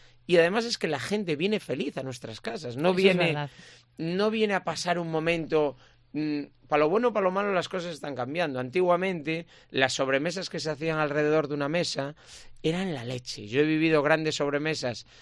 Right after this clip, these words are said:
Speaker 1: en Casa Pardo, por ejemplo, que me ha tocado trabajar, y eran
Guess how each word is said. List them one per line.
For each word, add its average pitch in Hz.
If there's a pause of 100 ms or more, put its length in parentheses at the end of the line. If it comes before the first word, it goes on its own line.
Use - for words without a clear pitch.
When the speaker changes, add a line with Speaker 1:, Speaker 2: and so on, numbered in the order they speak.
(220)
Speaker 1:
en 135
Casa 123
Pardo, 151
por 139
ejemplo, 135
que 131
me 135
ha 135
tocado 143
trabajar, 147 (1300)
y 156
eran 190